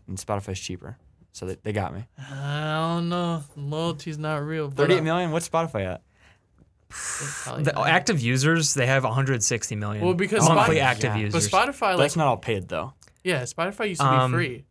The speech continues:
Speaker 3: no.
Speaker 1: It is
Speaker 3: They have
Speaker 1: still free.
Speaker 3: seventy million
Speaker 2: Well, yeah, it's still
Speaker 3: subscribers,
Speaker 2: free,
Speaker 3: at least
Speaker 2: but
Speaker 3: in twenty seventeen.
Speaker 2: I don't want
Speaker 3: I think
Speaker 1: Paid,
Speaker 3: it's up.
Speaker 1: that's paid?
Speaker 3: Seventy million.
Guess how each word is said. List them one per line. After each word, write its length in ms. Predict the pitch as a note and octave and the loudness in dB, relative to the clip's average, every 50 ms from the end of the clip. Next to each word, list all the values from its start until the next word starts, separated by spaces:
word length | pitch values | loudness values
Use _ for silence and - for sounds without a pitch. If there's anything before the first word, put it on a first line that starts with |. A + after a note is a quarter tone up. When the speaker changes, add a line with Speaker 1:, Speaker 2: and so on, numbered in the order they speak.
| _ - | _ -4
Speaker 3:
no. 480 | C#3 C3 B2+ B2+ B2 A#2 A2+ G#2+ G#2 | -2 0 2 2 4 4 4 4 4
Speaker 1:
It 80 | G#2 D#3 | 4 2
is 120 | - - | 2 2
Speaker 3:
They 120 | - D3+ E3+ | 4 6 6
have 100 | F#3 E3+ | 8 8
Speaker 1:
still 140 | - - - | 8 8 8
free. 60 | D#3 | 8
Speaker 3:
seventy 260 | D3+ C#3+ D3 D3 C#3 | 6 6 6 6 6
million 120 | C3+ F3+ F#3+ | 6 6 6
Speaker 2:
Well, 80 | E3+ C#3 | 6 6
yeah, 60 | C3+ | 4
it's 80 | C3+ C3+ | 4 2
still 80 | A#2+ A#2 - B2+ | 2 4 4 4
Speaker 3:
subscribers, 460 | B2 A#2+ A#2 A2+ A2+ A2+ A2+ A2 - | 4 4 4 4 4 2 2 2 2
Speaker 2:
free, 80 | - C#3 | 2 2
Speaker 3:
at 60 | C#3 | 2
least 220 | C#3 C#3 C3 - - | 2 2 2 2 0
Speaker 2:
but 60 | C3 | -2
Speaker 3:
in 40 | A#2+ A2+ | -2 -2
twenty 220 | - C#3 B2+ B2 | 0 0 0 2
seventeen. 440 | A2 - B2 A#2 B2 - - - - | 2 2 0 0 -2 -4 -6 -6 -6
Speaker 2:
I 40 | - | -4
don't 100 | - - | -4 -4
want 140 | B2+ B2 - | -2 0 0
Speaker 3:
I 80 | C#3+ | 2
think 140 | C#3+ D#3 - - | 2 4 4 6
Speaker 1:
Paid, 100 | C#3+ C#3+ | 6 6
Speaker 3:
it's 80 | C#3+ B2+ | 4 2
up. 120 | A#2 - - - | 0 -2 -2 -4
Speaker 1:
that's 180 | - B2 B2+ C3 | -2 -2 -2 -2
paid? 180 | - - - A#2 | -2 0 2 6
Speaker 3:
Seventy 340 | D#3+ E3 E3 F#3+ F#3 D#3 | 6 6 6 6 4 4
million. 440 | C3 B2 A#2+ A#2 G#2+ G#2 G2+ G#2 G#2+ | 2 2 2 2 0 0 -2 -4 -8